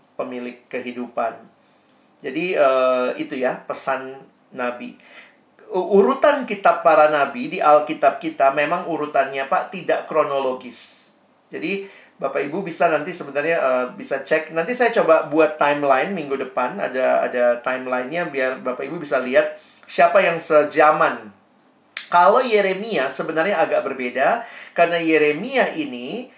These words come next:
dia mulai bernubuat, jadi ada overlappingnya nampaknya dengan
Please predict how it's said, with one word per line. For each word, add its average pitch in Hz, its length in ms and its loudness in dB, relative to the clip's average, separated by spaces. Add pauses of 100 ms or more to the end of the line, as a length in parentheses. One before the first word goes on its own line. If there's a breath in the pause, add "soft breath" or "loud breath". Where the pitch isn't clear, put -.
(160 soft breath)
dia 196 720 2
mulai 185 640 0
bernubuat, 151 880 -2 (320)
jadi 185 320 0
ada 208 160 4
overlappingnya 196 640 0
nampaknya 151 400 -2
dengan 139 160 -4